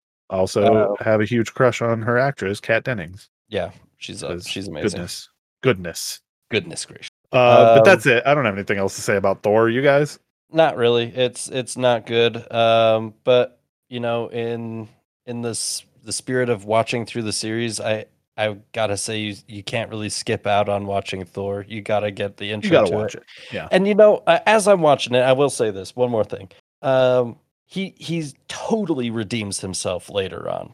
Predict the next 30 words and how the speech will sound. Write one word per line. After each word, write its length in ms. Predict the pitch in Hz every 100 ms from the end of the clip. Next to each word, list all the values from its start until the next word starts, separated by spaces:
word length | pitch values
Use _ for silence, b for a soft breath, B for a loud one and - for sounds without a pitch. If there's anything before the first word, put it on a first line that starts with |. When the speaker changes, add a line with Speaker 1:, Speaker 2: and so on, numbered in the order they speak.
| _
Speaker 2:
because 560 | 110 98 110 104 98 -
Speaker 1:
Yeah. 20 |
Speaker 2:
they 160 | 104 101
made 320 | 104 107 104
a 140 | 101
direction 640 | 101 95 98 113 - 101 101
change, 320 | - 107 98
they 80 | 95
made 180 | 98 95
a 40 |
writing 340 | 95 98 98 95
change, 340 | - 98 92
they 100 | 98
made 220 | 101 101
a 100 | 98
Speaker 1:
Yes. 240 | 120 98 -
Speaker 2:
character 460 | 110 107 - 107
change 500 | 98 - 104 98 101 B B B _
that 140 | 117
was 240 | 117 113 -
phenomenal. 1120 | - - - 101 98 104 131 117 95 90 - b b _ _
Uh, 260 | 110 101 95
the, 140 | 107 110 113 101 -
exactly 540 | 110 98 139 143 139
what 160 | 123 127
he 100 | 120
needed. 360 | 113 113 104 104
But 160 | 120
I 60 | 127
kinda, 520 | - - 247 226 180